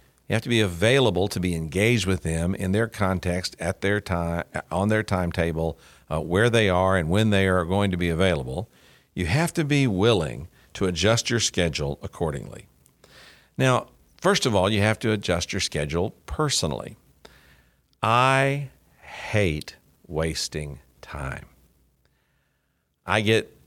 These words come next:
uh, frustrated when meetings drag on without a point. I, uh, get angry when I have to sit and wait for something to happen that should have taken half the time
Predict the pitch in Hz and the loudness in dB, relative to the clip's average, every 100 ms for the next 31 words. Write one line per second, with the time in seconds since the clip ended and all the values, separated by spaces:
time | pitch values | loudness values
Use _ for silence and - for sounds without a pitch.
0 | _ - 90 78 73 - - - _ _ | _ -4 -2 -2 -6 -10 -14 -20 _ _
1 | _ _ _ _ _ - 120 135 - 92 | _ _ _ _ _ 0 2 4 2 0
2 | 69 - - _ _ 90 85 87 101 107 | -2 -10 -20 _ _ -4 -2 2 2 2
3 | 80 73 71 - 90 87 95 95 92 76 | 0 -4 -8 -8 0 2 4 4 2 -2
4 | - 80 71 64 - 101 82 - 80 82 | -4 -4 -4 -8 -14 -14 -14 -8 -4 -2
5 | 78 - 67 71 - - _ _ _ _ | -4 -8 -12 -12 -18 -20 _ _ _ _
6 | - _ _ _ _ _ 87 90 101 104 | -20 _ _ _ _ _ -2 0 2 2
7 | 107 107 - _ - 90 85 80 80 76 | 2 0 -2 _ -6 -4 -2 -4 -6 -10
8 | - 82 80 82 87 107 - _ _ _ | -16 -20 -18 -12 -4 -4 -4 _ _ _
9 | _ _ _ _ _ _ _ - - 127 | _ _ _ _ _ _ _ -6 2 4
10 | 127 85 67 - - _ _ 85 82 87 | 6 2 -4 -12 -20 _ _ -6 -2 0
11 | 95 95 87 - - - 120 - - - | -2 -2 -4 -2 0 0 0 -2 -16 -8
12 | 92 85 80 85 104 - - 78 - 95 | -6 -4 -4 -2 -2 -4 -10 -6 -2 -2
13 | 95 85 80 90 85 73 69 - - 95 | -2 -4 -2 -2 -4 -8 -10 -10 -6 -4
14 | 87 - 87 80 67 - 107 110 - 87 | -4 -2 -4 -4 -8 -2 0 0 0 -4
15 | - 90 - - | -2 -2 -2 -10